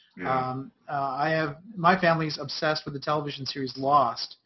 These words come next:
Speaker 1: Right.
Speaker 2: And you go back and you watch the first couple of episodes, and every actor has perfect makeup and perfect
Speaker 1: <laughs>
Speaker 2: hair,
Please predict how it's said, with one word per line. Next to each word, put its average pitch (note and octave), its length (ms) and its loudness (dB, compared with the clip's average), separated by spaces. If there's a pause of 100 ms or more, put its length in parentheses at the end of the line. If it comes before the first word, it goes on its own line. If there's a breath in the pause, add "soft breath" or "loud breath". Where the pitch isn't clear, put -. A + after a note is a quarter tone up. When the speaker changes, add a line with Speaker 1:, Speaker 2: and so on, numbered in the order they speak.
(260 soft breath)
Speaker 1:
Right. A#2 180 4
Speaker 2:
And D#3+ 120 0
you D#3 80 -2
go D#3+ 180 2
back F3 380 8
and E3 80 2
you D#3+ 80 2
watch D#3+ 280 6
the D3+ 100 -12
first D#3 220 -2
couple D3+ 220 -4
of C#3+ 60 -6
episodes, D#3 500 0
and C#3+ 80 -4
every D#3 220 0
actor D3+ 320 2
has C3 140 -6
perfect - 440 -4
makeup C3+ 460 -6 (240 soft breath)
and - 80 -14
perfect D#3+ 200 8
Speaker 1:
<laughs> C#3 80 10
Speaker 2:
hair, A#2 380 6